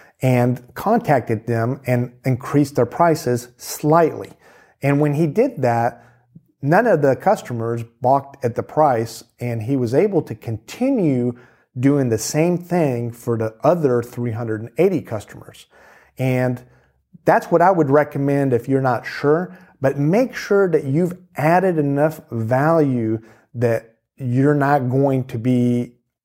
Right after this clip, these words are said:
you know, overthinking whether or not you can increase your prices.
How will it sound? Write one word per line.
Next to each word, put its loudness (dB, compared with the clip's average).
you 0
know, -6
overthinking 0
whether 2
or -2
not 0
you -2
can 0
increase -6
your -4
prices. -2